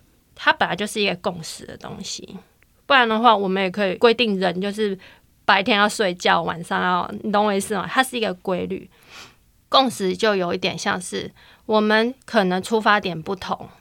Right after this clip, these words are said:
但是我们在某一个规律下，我们形成了一个交叉点，那它就会这-，构成一个现象。那这个现象，也许你就可以开始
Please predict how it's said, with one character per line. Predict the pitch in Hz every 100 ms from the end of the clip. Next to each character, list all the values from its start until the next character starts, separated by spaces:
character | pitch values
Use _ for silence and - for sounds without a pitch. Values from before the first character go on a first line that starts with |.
| _ _ -
但 | 302
是 | 285 294
我 | 226
们 | 180 180 180
在 | 240 226
某 | 196 170
一 |
个 | 190 214
规 | 208 262 262
律 | 269
下， | 208 240 202
我 | 180
们 | 175 185 185
形 | - 190 190
成 | 190 190
了 |
一 | 185
个 | 185
交 | 175 185
叉 | 190 185 165 -
点， | - - _ _ _ _
那 | 269 247
它 | 233
就 | 208 214
会 | 208
这-， | - -
构 | 226 202
成 | 185 175
一 |
个 | 180
现 | 170 - 175
象。 | 156 - - _ -
那 | 277
这 | 285
个 | 247
现 | 254 226
象， | 220 190
也 | 180 190
许 | 196 185
你 | 180
就 |
可 | 190 214
以 |
开 | 180 185
始 | 180 180